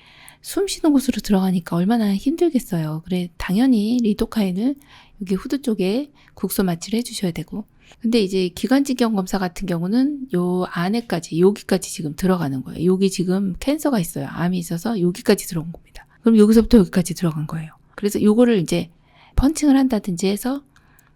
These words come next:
요 조직 검사를 하게 되면 생검을 하는 거죠. 바이옵시. 이렇게 한다든지 뭐 들어가서 본다든지 이제 이상이 있는 거는 일정 부분 또 지혈도 되고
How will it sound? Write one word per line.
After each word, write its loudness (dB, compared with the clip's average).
요 4
조직 0
검사를 0
하게 -4
되면 -6
생검을 0
하는 -4
거죠. -14
바이옵시. -6
이렇게 -2
한다든지 -4
뭐 -4
들어가서 4
본다든지 -2
이제 -8
이상이 0
있는 -2
거는 -6
일정 -4
부분 -2
또 -6
지혈도 2
되고 -4